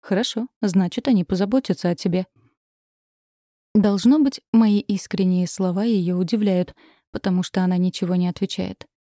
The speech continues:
Изумрудные глаза внимательно смотрят на меня, как будто пытаясь проникнуть мне в голову.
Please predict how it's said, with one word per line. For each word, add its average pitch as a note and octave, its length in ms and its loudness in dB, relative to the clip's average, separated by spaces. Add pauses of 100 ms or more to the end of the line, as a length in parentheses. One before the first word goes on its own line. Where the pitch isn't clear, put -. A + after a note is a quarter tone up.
(120)
Изумрудные F#3 580 2
глаза F3+ 320 -2
внимательно F#3 640 0
смотрят F#3 560 -2
на G3+ 60 2
меня, G3+ 400 4 (340)
как F3+ 200 -2
будто D#3+ 280 -6
пытаясь - 440 -6
проникнуть F#3 640 -2
мне F#3 180 2
в D#3+ 80 -6
голову. F3+ 460 -2